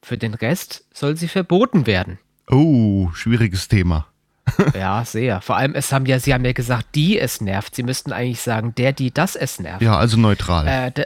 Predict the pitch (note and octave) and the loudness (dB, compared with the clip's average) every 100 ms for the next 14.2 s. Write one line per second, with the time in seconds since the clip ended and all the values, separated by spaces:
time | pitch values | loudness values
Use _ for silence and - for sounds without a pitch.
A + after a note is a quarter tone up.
0 | C3 C#3+ C3 G#2+ - _ - - - A#2+ | -2 -2 -2 -2 -6 _ -20 -12 -2 0
1 | A2+ A#2 A#2 A2 - F3+ A#3 A3 - - | 2 2 2 0 0 2 4 4 2 0
2 | A#4+ A4 - - A3 B3 B3 - D3 E3 | -2 -6 -4 2 4 4 2 2 2 2
3 | E3 - - F3 E3+ - - C#3+ A2+ A#2 | 2 -2 4 6 6 2 0 2 2 2
4 | - - - A2+ G2 E2 D#2+ - A#3 G#3+ | -2 -8 -2 0 0 -2 -8 0 2 4
5 | G3 F3 C#3 - - F#2+ E2 _ _ _ | 4 4 2 -2 -4 -4 -6 _ _ _
6 | _ _ _ _ _ - B2+ F3+ A#2+ A#2+ | _ _ _ _ _ -4 2 4 4 2
7 | - D#3+ D#3+ D#3+ A#2+ G#2 F3 - F3 D#3+ | 2 2 4 4 2 2 -2 0 -2 2
8 | D#3+ E3 E3 D#3 D3+ - A#2+ G#2 G#2 - | 2 4 4 4 2 2 0 0 -4 -2
9 | D3+ D#3 D3 D3 C3 - G#2 A#2+ A#2+ B2+ | 0 0 0 -4 -6 -6 -8 -8 -6 -6
10 | - B2+ B2+ - G#2 C#4 D#3 G2+ - _ | -6 -6 -8 -8 0 2 4 2 -4 _
11 | _ - - - - - - _ _ _ | _ -20 -20 -20 -20 -20 -20 _ _ _
12 | _ _ _ - E3 C#3 G#2 - - _ | _ _ _ 0 2 4 2 -2 -10 _
13 | _ - C#3 B2+ D#3 - D3 C3 A#2+ A#2+ | _ -2 0 4 2 2 2 2 2 0
14 | G#2 F2 | 0 -6